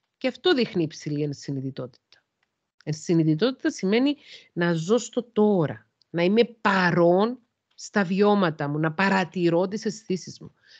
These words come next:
να παρατηρώ τα συναισθήματα μου, να παρατηρώ τη λειτουργικότητα μου,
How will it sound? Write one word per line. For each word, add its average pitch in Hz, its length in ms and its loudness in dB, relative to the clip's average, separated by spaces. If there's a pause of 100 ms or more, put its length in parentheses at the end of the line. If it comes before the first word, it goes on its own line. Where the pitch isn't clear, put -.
(120)
να 175 180 -2
παρατηρώ 170 560 0
τα 202 100 -6
συναισθήματα 170 760 -6
μου, 120 120 -14
να 165 140 -4
παρατηρώ 170 540 0
τη 202 100 -6
λειτουργικότητα 185 920 -4
μου, 104 180 -20